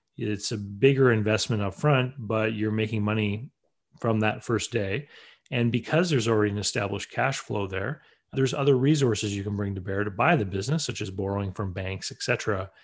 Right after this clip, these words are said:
To a far greater degree than if you were gonna try to borrow to start a business, which usually involves some sort of government guarantee, you know, depending on what country you're in, in order for a bank to be willing to lend to something that's entirely new.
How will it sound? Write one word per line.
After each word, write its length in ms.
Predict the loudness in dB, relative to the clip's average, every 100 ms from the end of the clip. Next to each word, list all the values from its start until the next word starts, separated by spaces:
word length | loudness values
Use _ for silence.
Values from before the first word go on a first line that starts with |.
| _ _ -4
To 260 | -2 0
a 40 | -2
far 300 | 4 6 6
greater 280 | 6 4
degree 460 | 0 -4 -2 -2 -2
than 200 | -4 -6
if 160 | -6 -6
you 80 |
were 60 | -6
gonna 180 | -6 -6
try 220 | -4 -2
to 120 | -2 -8 -14 -4
borrow 320 | 0 2 0
to 160 | -4 -6
start 360 | 0 4 4
a 20 |
business, 500 | 4 0 0 -2 -4 -10 _ _ -8
which 380 | -2 -2 -2 -10 -2
usually 460 | 6 8 8 8
involves 360 | 8 6 4 2
some 180 | 2 2
sort 200 | 4 4
of 160 | 4
government 420 | 4 4 4 4 4
guarantee, 680 | 2 2 2 0 -2 -4 -10
you 120 | -6
know, 320 | -4 -4 -6 -6 -2
depending 320 | 0 2 2
on 80 | 2
what 140 | 0
country 380 | 2 2 2 0
you're 120 | 0
in, 180 | 0 0 -4 -20 -20 -8
in 140 | 0 4
order 220 | 6 6
for 160 | 6
a 40 | 4
bank 340 | 4 2 0 -4
to 260 | 0 0
be 180 | 2 0
willing 320 | 2 2 2
to 80 | 0
lend 260 | 2 2 2
to 60 |
something 420 | 0 -2 -2 -2 -2
that's 200 | -4 -6
entirely 400 | -4 -4 -2 -2
new. 220 | -4